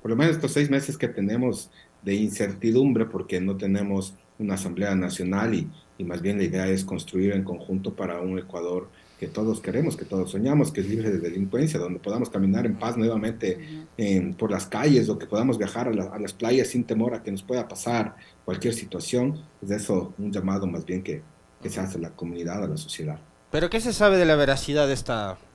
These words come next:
Speaker 3: de esta amenaza? Porque como le decía hace un rato, repito, yo soy súper mal pensado, yo desconfío de todos, hasta, hasta de mi sombra desconfío, entonces yo no me como el cuento de la amenaza. El prefijo del número del cual recibe es ucraniano.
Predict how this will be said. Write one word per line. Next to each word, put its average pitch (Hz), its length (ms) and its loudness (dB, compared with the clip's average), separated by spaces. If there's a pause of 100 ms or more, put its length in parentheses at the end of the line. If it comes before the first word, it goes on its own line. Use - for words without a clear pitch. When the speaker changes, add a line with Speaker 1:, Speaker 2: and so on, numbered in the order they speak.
Speaker 3:
de 139 60 -2
esta 135 160 -2
amenaza? 117 420 -4
Porque 113 220 0
como 123 280 -6 (340)
le 131 100 -2
decía 127 220 -2
hace 147 100 -6
un 143 80 -6
rato, 147 480 2
repito, 139 500 2
yo 156 140 2
soy 170 160 2
súper 165 300 0
mal 143 180 2
pensado, 113 480 -2
yo 131 80 0
desconfío 143 420 -2
de 127 100 2
todos, 117 320 -2
hasta, 110 340 -4 (540)
hasta 131 240 2
de 143 100 6
mi 147 120 0
sombra 185 420 4
desconfío, 120 520 -2
entonces 131 540 -4
yo 180 180 -2
no 208 80 0
me 190 140 0
como 165 180 -2
el 147 80 -4
cuento 139 320 -2
de 123 60 0
la 123 60 0
amenaza. 117 440 -4 (1040)
El 180 140 4
prefijo 247 400 4
del 220 120 8
número 214 340 6
del 156 120 6
cual 185 180 6
recibe 165 600 2
es 156 160 0
ucraniano. 123 640 -2